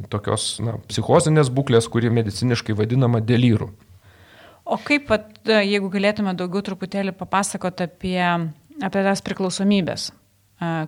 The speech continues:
Speaker 2: kas, e, kas gresia? Nes, na, yra tos baimės, kad
Speaker 1: Mhm.
Speaker 2: jeigu aš pavartosiu, priprasiu ir jau nebegalėsiu be jų. E, kaip yra? Ar mes tikrai prie visko priprasim,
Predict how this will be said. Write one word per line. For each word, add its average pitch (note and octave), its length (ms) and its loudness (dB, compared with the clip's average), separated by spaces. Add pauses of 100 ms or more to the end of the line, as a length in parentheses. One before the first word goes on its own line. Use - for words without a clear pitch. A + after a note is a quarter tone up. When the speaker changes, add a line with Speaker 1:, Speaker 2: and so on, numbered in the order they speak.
Speaker 2:
kas, - 580 -4
e, F3 240 -2 (100)
kas F#3 220 0
gresia? F3 380 2
Nes, F3 280 0
na, F#3+ 280 2 (360)
yra F#3+ 400 4
tos D#3+ 300 -2
baimės, D#3+ 580 2
kad E3+ 160 -2
Speaker 1:
Mhm. A2+ 140 -4
Speaker 2:
jeigu F3 280 0
aš F3 120 -2
pavartosiu, E3 760 0
priprasiu G3 600 -2
ir G3+ 80 2
jau G3+ 80 4
nebegalėsiu F3 800 2
be D#3 120 -6
jų. C3+ 200 -10 (600)
E, E3 220 -4
kaip G#3+ 240 2
yra? F#3 160 2
Ar D3+ 100 -2
mes E3 160 0
tikrai F#3 260 -4
prie F#3 140 -2
visko F3+ 260 -6
priprasim, A3 600 0